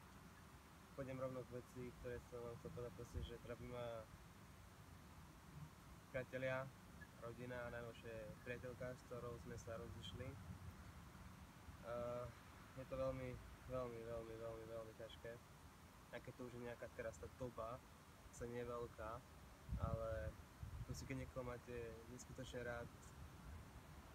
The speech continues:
tie pocity a všetko neodíde zo mňa na deň. No a takže tak, nejdem, nechcem rozoberať, čo sa stalo, prečo sa stalo a tak. A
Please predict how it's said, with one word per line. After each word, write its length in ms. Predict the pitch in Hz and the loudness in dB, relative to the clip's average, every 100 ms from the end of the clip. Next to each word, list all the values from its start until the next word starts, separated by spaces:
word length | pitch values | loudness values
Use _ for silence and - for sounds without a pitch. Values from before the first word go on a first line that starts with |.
| - | -2
tie 100 | 139 127 | 0 0
pocity 380 | 131 - 127 131 | -2 -2 0 0
a 60 | 123 | 0
všetko 280 | 131 127 127 | -2 0 2
neodíde 420 | 123 123 120 120 120 | 2 2 0 -2 0
zo 80 | |
mňa 140 | 123 120 | 2 2
na 100 | 120 | 0
deň. 200 | 117 110 - - - - - - - - - - - - - | 0 -2 -4 -6 -6 -6 -6 -6 -6 -6 -6 -6 -6 -4 0
No 100 | 120 104 110 | 2 2 2
a 100 | 113 113 113 - - - - - - - - - - - - - - - 139 | 2 2 2 -2 -6 -6 -6 -6 -6 -6 -8 -8 -8 -8 -6 -6 -6 0 4
takže 200 | 131 131 | 4 4
tak, 220 | 131 135 | 6 6
nejdem, 320 | 143 147 147 143 | 6 6 6 6
nechcem 260 | 151 147 151 143 | 4 6 6 8
rozoberať, 500 | 135 135 139 135 127 - - - | 6 6 8 6 6 -4 -6 4
čo 400 | 151 151 151 - - - | 6 8 8 4 -2 -4
sa 80 | - | -2
stalo, 400 | - 143 143 135 | 6 8 8 6
prečo 220 | 139 - 135 | 4 4 2
sa 40 | - | 4
stalo 260 | 139 131 127 | 6 8 8
a 80 | 123 - | 6 6
tak. 220 | 123 139 - - - - - - - - - - - - - - - - 123 123 | 4 6 2 2 2 2 2 2 2 2 2 2 2 2 4 6 6 6 6 6
A 120 | 117 | 6